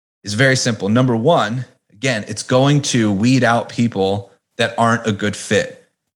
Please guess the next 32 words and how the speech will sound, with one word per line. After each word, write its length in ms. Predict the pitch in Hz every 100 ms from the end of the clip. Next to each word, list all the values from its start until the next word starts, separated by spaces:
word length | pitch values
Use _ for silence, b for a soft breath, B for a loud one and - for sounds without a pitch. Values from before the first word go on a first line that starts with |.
| _
Because 420 | 107 113 101 - -
if 100 | -
somebody 480 | - 143 143 139
is 140 | 131 117
going 360 | 131 123 120 113
to 180 | 117
question 920 | 101 - 127 127 - - 95 85 101 b _ _ _ _ _ _ _ _
putting 320 | 135 151 147
down 280 | 131 131 123
a 40 |
small 360 | 107 - 123 139
deposit 640 | 135 - 139 120 101 -
for 160 | - 107
a 60 |
free 280 | 98 123 143
month 240 | 147 139 135
of 120 | -
coaching, 560 | - 151 143 92 - - _ _ _ _ _ _ _ _
they're 100 | 110
probably 560 | 95 - 139 147 139 135
not 320 | 123 120 -
our 160 | 104 107
person. 540 | - 101 - 55 - _ _ _ _ _ _ _ _ _ -
The 120 | 131
reason 380 | 147 190 180 165
why 220 | 147 151
this 160 | 143 135
is 100 | -
so 200 | 127 127
important 480 | 120 120 78 65 _ _ _ _ _ _
is 220 | 127 127
it 260 | 131 -